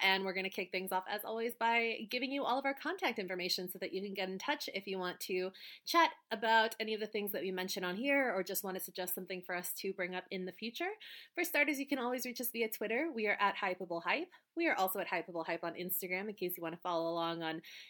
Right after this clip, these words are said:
any of the pop culture related things the hosts are doing in between episodes. If you have other lengthy comments, you can leave them in the show notes on hypeable dot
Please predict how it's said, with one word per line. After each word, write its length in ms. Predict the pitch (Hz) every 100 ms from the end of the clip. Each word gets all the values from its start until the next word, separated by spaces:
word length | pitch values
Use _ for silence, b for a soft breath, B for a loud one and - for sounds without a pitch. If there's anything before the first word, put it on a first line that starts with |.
| B
any 140 | 202 190
of 80 |
the 40 | 180
pop 300 | - 180 -
culture 240 | 185 180
related 320 | 180 175 175
things 220 | 175 180 185
the 100 | 185
hosts 240 | 190 185
are 80 | 180
doing 240 | 180 180
in 120 | 180
between 440 | 175 180 196 180 180 _ -
episodes. 680 | 320 311 - 320 339 330 - B B B
If 80 | 240
you 80 |
have 120 | 254 254
other 100 | 226
lengthy 320 | 220 214 214
comments, 380 | - 196 202 196
you 60 | 226
can 120 | 196
leave 120 | 185
them 160 | 185 185
in 80 |
the 80 | 180
show 180 | 180 196
notes 280 | 190 185 -
on 160 | 196 190
hypeable 480 | 185 170 175 170 165
dot 200 | 175